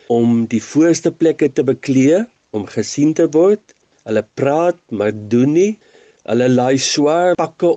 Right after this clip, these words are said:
op mense met hulle uitleg van die wet, maar self help hulle niks om mense te help nie. Hulle doen al hulle werke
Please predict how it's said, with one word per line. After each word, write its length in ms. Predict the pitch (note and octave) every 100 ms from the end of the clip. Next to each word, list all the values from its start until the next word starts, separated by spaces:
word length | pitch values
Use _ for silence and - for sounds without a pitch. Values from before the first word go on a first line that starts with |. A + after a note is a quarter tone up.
| D#3+
op 160 | C3
mense 600 | A#2+ C3 D#3 E3 - G#3 A3 _
met 160 | B2 A#2+
hulle 240 | A2+ B2
uitleg 400 | A#2+ C#3 D#3 D3+ -
van 160 | D3 C#3+
die 60 | A2
wet, 420 | A#2+ C3 _ - _ _ -
maar 240 | A2+ A2+
self 480 | - - F#3 F3 - G#2
help 320 | G#2+ A#2 C#3
hulle 160 | B2+ G#2+
niks 400 | A2 B2+ - -
om 160 | A2+
mense 320 | A2 A2+ B2+
te 160 | A#2 A2+ G2+
help 320 | G#2 G#2+ G#2
nie. 160 | F2+ E2+ _ _ - - _
Hulle 220 | A2 C3+ G#2
doen 380 | - D#3+ F3+ F3 -
al 240 | D3 F3 F#3
hulle 160 | F#3 C3+
werke 480 | A#2+ B2+ C#3+ -